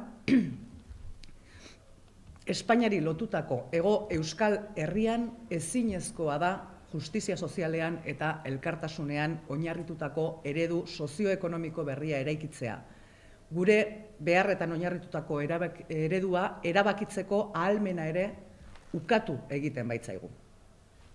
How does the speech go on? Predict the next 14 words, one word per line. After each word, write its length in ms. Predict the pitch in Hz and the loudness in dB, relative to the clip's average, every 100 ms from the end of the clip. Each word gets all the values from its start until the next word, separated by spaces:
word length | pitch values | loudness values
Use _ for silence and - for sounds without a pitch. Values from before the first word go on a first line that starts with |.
| - - - - | -20 -20 -12 -6
Izan 240 | 147 202 | 2 4
ere, 180 | 208 220 240 - - - - - | 6 6 4 -4 -16 -20 -20 -2
Hego 320 | 156 165 196 | 2 6 6
Euskal 260 | 180 202 | 6 4
Herrian 380 | 190 196 208 226 220 160 | 4 6 6 4 2 2
badugu 600 | 220 208 160 180 165 123 | 4 4 4 4 2 0
aukera 460 | - 147 - 208 220 240 - - - - - - | -2 -2 2 4 4 2 -4 -16 -20 -20 -18 -2
gehiengo 460 | 160 185 226 247 233 - | 4 4 6 6 4 4
politikoa 640 | 185 214 - 196 - 151 | 2 4 2 -4 0 2
osatu 460 | 147 151 247 247 269 277 - - | 2 2 -2 2 0 0 -6 -8
eta 300 | 160 160 156 143 | -6 0 0 0
kapitalarekiko 960 | - 202 226 214 202 185 180 170 147 127 151 | -2 -2 0 2 4 4 2 -2 -2 -2 -2
menpekotasuna 840 | 165 165 208 208 208 185 - 208 240 - | -4 -2 -2 -2 -2 -4 -2 0 -2 0
hausteko. 480 | 185 180 - 120 104 | 0 0 -4 -6 -8